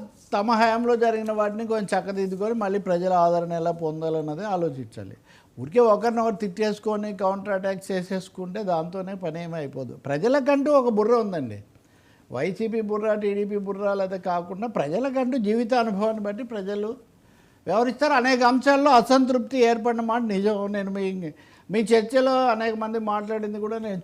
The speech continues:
చూస్తున్నాను. సహజంగా అభిప్రాయాలు చెప్పేవాళ్ళు కొంత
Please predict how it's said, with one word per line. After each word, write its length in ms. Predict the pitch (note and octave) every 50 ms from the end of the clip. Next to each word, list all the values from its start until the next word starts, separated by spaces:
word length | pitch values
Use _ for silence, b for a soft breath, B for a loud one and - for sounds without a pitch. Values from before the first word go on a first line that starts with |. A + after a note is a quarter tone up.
| -
చూస్తున్నాను. 680 | G#3 G#3 G#3 - - E3 D3+ C3+ B2 B2+ D#3 - _ _ b b b b b b b b -
సహజంగా 800 | C#3+ C3 D3+ G#3 G#3+ B3 C4 C4 C4 C4+ C#4 C#4+ D4 C#4+ B3+ B3+ - - -
అభిప్రాయాలు 480 | E3+ F3+ F#3 A#3+ A3+ A#3 C4 B3+ B3+ B3
చెప్పేవాళ్ళు 540 | G#3 A#3+ A#3 G3+ A3+ A#3 A#3 A3+ A#3 C4 C4+
కొంత 600 | A3 A#3 A3+ G#3+ G3+ G3+ G#3+ G#3 G3 F#3 E3+ E3